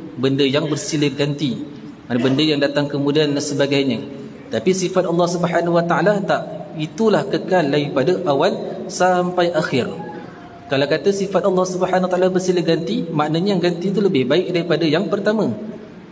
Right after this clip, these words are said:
Ataupun yang ganti tu boleh jadi lebih buruk daripada yang pertama. Ha, kalau benda tu lah berlaku, kalau takdirlah kata sifat Allah ni bersilih ganti.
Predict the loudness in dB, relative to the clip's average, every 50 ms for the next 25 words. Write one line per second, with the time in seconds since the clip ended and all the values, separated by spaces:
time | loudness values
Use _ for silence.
0 | -16 -8 -6 -4 -4 -2 0 2 2 2 4 2 2 2 2 2 0 0 0 -2
1 | -2 0 0 0 0 2 2 2 2 2 2 2 2 2 2 0 2 2 2 2
2 | 2 0 -4 -2 -2 0 2 2 2 2 2 0 0 0 0 0 0 2 2 2
3 | 0 0 0 0 0 0 0 0 -2 -4 -6 -8 -10 -12 -14 -16 -16 -18 -18 -18
4 | -18 -20 -20 -18 -6 -4 -2 0 2 2 2 2 2 2 2 2 2 0 0 -2
5 | 0 0 2 2 2 2 0 0 0 -2 -6 -4 -2 0 0 2 2 0 0 0
6 | -2 -2 0 2 4 4 4 2 2 0 0 0 0 0 -2 -2 -2 -2 -2 -2
7 | 0 0 2 2 2 2 2 2 2 0 0 2 2 2 2 2 2 0 0 0
8 | -2 -6